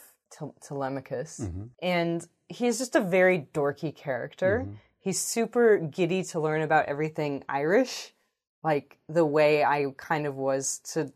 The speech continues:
Speaker 1: learn everything about the elves of Middle-earth <laughs>
Speaker 2: Yeah.
Speaker 1: in high school.
Speaker 2: Right.
Speaker 1: You know, kind of something that is just in books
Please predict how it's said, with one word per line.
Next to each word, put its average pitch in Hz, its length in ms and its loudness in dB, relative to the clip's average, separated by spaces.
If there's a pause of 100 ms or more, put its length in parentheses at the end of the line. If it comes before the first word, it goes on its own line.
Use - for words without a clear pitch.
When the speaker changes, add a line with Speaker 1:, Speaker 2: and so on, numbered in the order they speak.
Speaker 1:
learn 147 220 -4
everything 135 500 -4
about 131 500 0
the 143 180 -8
elves 139 300 0
of 139 140 -8
Middle-earth 139 760 -2
<laughs> - 40 -20
Speaker 2:
Yeah. 131 220 4
Speaker 1:
in 208 120 6 (120)
high 175 160 4
school. 302 500 2
Speaker 2:
Right. 90 160 -6 (280)
Speaker 1:
You 240 80 -2
know, 220 160 6
kind 247 240 0
of 233 80 0
something 220 480 2
that 165 280 6
is 180 200 0
just 185 200 -4
in 165 140 -2
books 156 520 -2